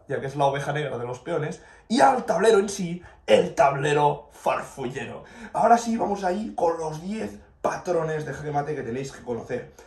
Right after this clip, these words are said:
En este primero, que se llama el jaque mate de Anastasia, vemos un patrón muy fácil de reconocer. ¿Por qué? Porque vemos un caballo que está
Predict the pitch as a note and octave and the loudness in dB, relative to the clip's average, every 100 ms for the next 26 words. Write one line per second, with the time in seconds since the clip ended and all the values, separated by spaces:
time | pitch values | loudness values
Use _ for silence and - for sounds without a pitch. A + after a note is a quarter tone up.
0 | - - - C#3+ B3+ C4 G3 F#3+ E3+ G#3+ | -20 -14 -8 -6 -6 -4 -4 -4 -2 0
1 | D#3+ C3+ - - - E3 D3 E3+ G#3 G3 | 0 -4 -8 -20 -10 -6 -4 -2 0 0
2 | - - D3+ C#3+ - A3 G#3 A3 F#3 - | -2 -8 -6 -6 -4 -8 -6 -4 -4 -6
3 | A2+ - B2 B2 C3+ - - D3 - E3+ | -12 -12 -12 -4 -2 -2 -4 -4 -2 -2
4 | - A#2 A#2 - - - - - A#3+ C4+ | -2 -6 -6 -8 -18 -20 -16 0 2 2
5 | B3 A3+ E3+ D3+ F3+ F3+ G#3+ - - - | 2 0 0 -2 -2 -2 -6 -12 -20 -16
6 | - G3+ C4+ C#4+ C#4+ - - G#3+ G#3 G#3+ | 0 2 2 0 -6 -10 -4 -2 -2 -2
7 | F3+ D#3 D3 C#3 D#3 C#3+ - E3 D#3+ - | -2 -2 -2 -4 -4 -6 -4 2 2 2
8 | B2+ G#2 - - - F3+ A#3+ A3 D3 B2+ | -4 -4 -14 -18 -2 0 2 2 2 -6
9 | - B3+ C#4+ - A3+ A3+ D#3 A2 - - | -10 -6 -6 0 0 0 -2 -8 -12 -10
10 | D#3+ D#3 G#3 - - | -8 -4 -4 -4 -8